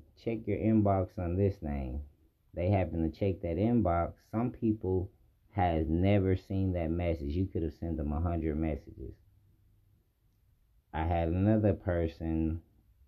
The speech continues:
I was pitching them ideas for maybe two years. And when they, I finally ran into this person, I let them know to check their inbox.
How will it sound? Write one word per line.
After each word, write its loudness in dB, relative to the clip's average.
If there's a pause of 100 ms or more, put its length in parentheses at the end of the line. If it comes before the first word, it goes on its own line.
(420)
I -2
was 0
pitching 0
them 0
ideas 0
for -6
maybe -2
two -2
years. 0 (1400)
And 2
when 2
they, -2 (300)
I -4 (100)
finally 2
ran 0
into -4
this -2
person, -4 (280)
I -4
let -2
them -2
know -2
to -6
check -6
their -8
inbox. 2